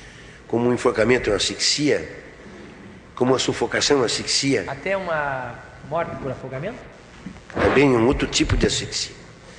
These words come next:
Speaker 1: Então nós temos diversos tipos de asfixias que fazem essa impregnação hematínica. Mas a impregnação pode ser produzida também pela própria putrefação.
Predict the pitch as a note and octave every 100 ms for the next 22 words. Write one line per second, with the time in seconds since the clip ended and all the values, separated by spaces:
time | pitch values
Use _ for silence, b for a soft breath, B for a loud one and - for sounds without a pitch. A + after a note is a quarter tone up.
0 | B B B B B B B B - C#3+
1 | G3+ G#3 - F3 A2+ B2 D#3 - - -
2 | G2+ G#2 A#2 G#2+ - E3+ - A#2 - B2
3 | B2+ D3 E3+ B B B B B A2 G#2+
4 | C3 A#2+ A2+ G2+ E2+ A#2 G#2+ F2+ - A2
5 | F2+ C#2+ - - - - - B B B
6 | B B B B2+ E3 E3+ D#3+ C3+ - F3+
7 | F3+ F3 D#3+ C#3+ B2 C#3+ C#3+ D#3 E3+ C3+
8 | - E3 F3 E3+ G3+ G3+ F3+ D#3 -